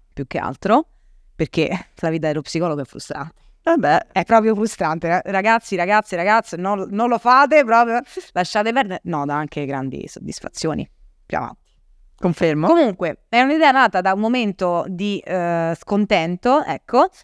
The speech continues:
Speaker 1: e, diciamo, il progetto è nato proprio con l'idea di dare voce a, eh, più persone possibile e soprattutto a quelle persone che una voce, diciamo, bene o male non ce l'hanno mai.
Speaker 2: Mhm.
Speaker 1: Perché non ce l'hanno, Glizia, la voce?
Speaker 2: Perché non ce l'hanno?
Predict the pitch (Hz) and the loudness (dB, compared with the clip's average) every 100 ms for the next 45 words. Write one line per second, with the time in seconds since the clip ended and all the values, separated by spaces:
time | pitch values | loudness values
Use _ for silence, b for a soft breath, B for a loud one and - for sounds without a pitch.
0 | _ - 294 214 - _ _ _ _ _ | _ -2 0 0 -2 _ _ _ _ _
1 | 185 214 247 196 - 311 226 - 196 202 | -4 2 4 2 -2 0 2 2 2 0
2 | 202 220 214 180 185 208 220 220 170 170 | 0 0 -2 -2 -4 2 2 2 0 0
3 | 208 196 196 247 247 269 185 180 190 - | 0 -2 -2 -2 0 0 2 2 0 0
4 | 175 170 165 - 208 202 - 220 208 254 | -2 0 -2 -4 -4 -4 -2 -2 0 -2
5 | - 214 262 254 165 - 208 - 226 147 | -2 0 0 0 -2 -4 0 4 4 2
6 | - 170 196 - 226 226 233 277 240 202 | -4 -4 -4 -2 0 2 2 2 0 -2
7 | 233 214 185 175 - 185 220 269 180 185 | 0 0 0 -8 -4 0 2 4 2 2
8 | 220 175 170 - 151 147 170 165 143 - | 2 -2 -4 -4 -6 -2 -2 -2 -4 -10
9 | - 156 175 202 - - 202 156 151 151 | -8 -4 -2 -4 -6 -6 -2 0 0 -2
10 | 156 139 143 147 147 - 147 151 151 160 | -2 -2 -2 -4 -4 -4 -4 -4 -4 -8
11 | - - 196 226 196 - 175 151 147 147 | -8 -6 0 2 2 2 0 0 0 -4
12 | 156 | -6